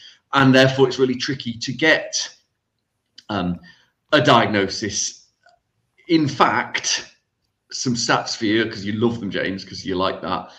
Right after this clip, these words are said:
We've recently been told by an occupational therapist, and we've checked this out with some psychiatrists, that there are only a hundred twenty thousand adults diagnosed with A D H D in the U K. So if that's anywhere near true, the undiagnosed outnumber the diagnosed by more than fifteen to one,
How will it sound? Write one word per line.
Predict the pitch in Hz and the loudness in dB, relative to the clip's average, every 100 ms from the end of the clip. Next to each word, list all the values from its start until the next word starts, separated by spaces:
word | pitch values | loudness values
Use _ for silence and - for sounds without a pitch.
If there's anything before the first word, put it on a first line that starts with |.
| - - - | -20 -20 -4
We've | 139 139 135 | 4 4 4
recently | 151 147 120 | 0 0 -2
been | |
told | 113 113 | 0 0
by | 101 | 0
an | 98 | 0
occupational | 98 - 95 107 | -4 -6 -6 -4
therapist, | 104 127 - - | 2 2 2 0
and | 120 | -2
we've | |
checked | 117 139 - | 0 -2 -4
this | 120 | -6
out | 110 113 - | -2 -2 -2
with | 110 - - | -6 -8 -14
some | - 101 | -14 -10
psychiatrists, | 95 95 95 90 - 123 120 - - - _ - | -6 -6 -4 -4 -6 -10 -14 -12 -12 -12 _ -6
that | 127 110 - - - _ _ - | -2 -2 -4 -12 -12 _ _ -2
there | 165 | 0
are | 214 | 2
only | 202 | 2
a | |
hundred | 143 156 135 131 | 2 2 0 0
twenty | 127 110 | 0 -2
thousand | - 117 117 117 110 101 95 | -2 0 2 0 -4 -4 -2
adults | 104 92 - - | -2 -2 -6 -8
diagnosed | 98 92 95 90 | -6 -4 -6 -8
with | 90 | -8
A | 90 | -4
D | 87 | -4
H | - - | -6 -8
D | 87 85 | -10 -8
in | 90 87 | -8 -8
the | - | -10
U | - - | -12 -10
K. | - 87 - - _ _ | -6 -6 -6 -18 _ _
So | - | -2
if | |
that's | 143 - | 2 4
anywhere | 156 147 156 | 6 8 8
near | 147 170 | 8 6
true, | - 196 | 6 4
the | 135 | 6
undiagnosed | 120 120 110 104 117 123 117 117 | 8 8 6 4 6 6 4 4
outnumber | 117 131 143 147 135 | 4 6 6 8 6
the | 127 | 6
diagnosed | 127 107 92 95 - | 6 4 2 -2 -2
by | 98 | -2
more | 113 107 | 0 0
than | 104 104 - | -2 -4 -6
fifteen | - 120 - - 107 101 98 | -10 -10 -10 -6 -6 -6 -8
to | 107 | -10
one, | 110 110 104 90 | -8 -2 -2 -2